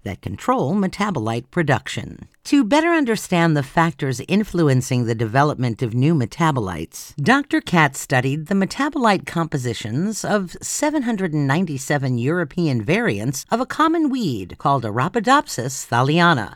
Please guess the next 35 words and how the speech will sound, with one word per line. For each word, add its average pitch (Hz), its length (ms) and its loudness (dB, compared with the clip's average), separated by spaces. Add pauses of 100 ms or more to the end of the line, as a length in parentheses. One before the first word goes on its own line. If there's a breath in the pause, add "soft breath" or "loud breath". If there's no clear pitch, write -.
(100)
The 233 120 -2
team 269 300 4
hoped 240 320 0
to 196 140 0
relate 165 440 0
the 143 100 -4
chemotype, 135 920 -2 (200)
the 151 80 -2
dominant 175 560 2
metabolite 135 640 -2
of 104 100 -2
each 180 200 -4
variant, 147 580 0 (140)
with 220 240 0
aspects - 560 -4
of 151 100 -6
the 208 100 -4
plant's 185 380 -4
environment 165 720 0
and 185 280 -2
its 135 220 -6
genetic 123 460 -4
code. 143 520 -2 (140)
The 254 100 0
researchers 247 580 -2
published 214 520 -2
their 120 160 -2
findings 139 600 0
in 240 100 0
a 233 40 -2
recent 233 420 -4
article 254 340 0
in 208 220 -4
the 233 80 -2
journal 165 500 -2